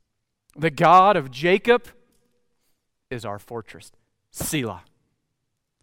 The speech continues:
Verse eight. Come. Behold the works of the Lord. How he has brought desolation to the earth. He makes wars cease to the end of the earth.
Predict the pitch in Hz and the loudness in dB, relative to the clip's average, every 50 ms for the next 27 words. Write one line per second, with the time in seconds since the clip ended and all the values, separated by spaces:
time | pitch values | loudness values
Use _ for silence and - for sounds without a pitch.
0 | _ _ _ _ _ _ _ _ _ 156 147 - - - 131 123 - - - _ | _ _ _ _ _ _ _ _ _ -8 -8 -8 -10 -12 -14 -16 -16 -20 -20 _
1 | _ _ _ _ _ _ _ _ _ _ _ _ _ _ _ _ _ _ _ _ | _ _ _ _ _ _ _ _ _ _ _ _ _ _ _ _ _ _ _ _
2 | _ _ _ _ _ _ _ _ - 170 156 123 92 85 87 _ _ _ _ _ | _ _ _ _ _ _ _ _ -6 -4 -4 -4 -6 -10 -20 _ _ _ _ _
3 | _ _ _ _ _ _ _ _ _ _ _ _ _ _ _ _ _ _ _ _ | _ _ _ _ _ _ _ _ _ _ _ _ _ _ _ _ _ _ _ _
4 | _ - 147 147 285 330 302 240 190 185 190 180 - - 151 139 135 120 101 95 | _ -10 -4 -4 -4 -4 -4 -6 -4 -2 -4 -4 -4 -8 -12 -12 -10 -10 -12 -14
5 | 69 73 _ _ _ _ _ _ _ _ _ _ _ _ _ _ _ _ _ _ | -18 -20 _ _ _ _ _ _ _ _ _ _ _ _ _ _ _ _ _ _
6 | _ _ _ _ _ _ _ - 262 285 285 277 240 - - 269 277 240 220 254 | _ _ _ _ _ _ _ -2 0 0 0 0 -2 -4 -6 -4 -4 0 2 2
7 | 247 233 180 151 135 - 214 226 226 214 180 170 185 190 180 - 175 165 190 214 | 2 2 0 -6 -2 2 4 4 4 2 2 2 0 0 0 -2 -6 -2 0 0
8 | 240 220 - - 226 208 - 214 185 175 175 202 220 233 233 - - 202 190 190 | 0 -2 -6 -10 -10 -8 -8 -8 -8 -2 0 2 2 2 2 0 -4 -6 -4 -2
9 | 202 185 - - 196 190 202 202 185 165 - - - 277 285 277 247 - - 214 | -4 -4 -4 -8 -4 -4 -2 -2 -2 -4 -6 -8 -6 -4 -2 -2 -4 -6 -10 -10
10 | 180 175 170 180 185 185 175 170 160 170 190 220 247 247 240 226 | -10 -8 -6 -6 -6 -6 -6 -6 -4 -2 0 0 0 0 -2 -6